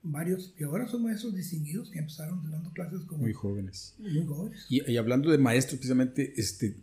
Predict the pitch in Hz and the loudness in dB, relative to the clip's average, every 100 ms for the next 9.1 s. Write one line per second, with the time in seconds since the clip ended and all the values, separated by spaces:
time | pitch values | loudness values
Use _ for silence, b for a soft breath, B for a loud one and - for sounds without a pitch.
0 | - 113 - 123 139 147 156 - - - | -6 -4 2 4 6 6 4 -4 -16 -18
1 | - 117 131 147 143 - 107 110 104 113 | 2 6 8 8 6 4 4 4 4 6
2 | 117 104 98 113 127 - - - 110 120 | 8 6 4 0 -2 -4 -6 -4 -2 -2
3 | - 107 - - 123 98 104 117 98 95 | -2 -2 -2 0 0 2 0 0 0 -2
4 | 90 110 113 110 104 107 98 98 98 90 | 0 0 2 4 4 4 2 0 0 0
5 | 87 104 107 - 101 - 104 95 92 - | 0 0 -2 -2 -6 -4 -2 -2 -2 -6
6 | 113 - - - _ _ - 269 247 208 | -8 -8 -10 -14 _ _ -6 -2 2 2
7 | 208 214 311 - 320 294 302 294 202 190 | 4 4 4 4 2 2 2 0 -2 -2
8 | 214 233 220 175 170 202 233 220 - - | -2 -2 0 0 0 -2 -4 -6 -8 -18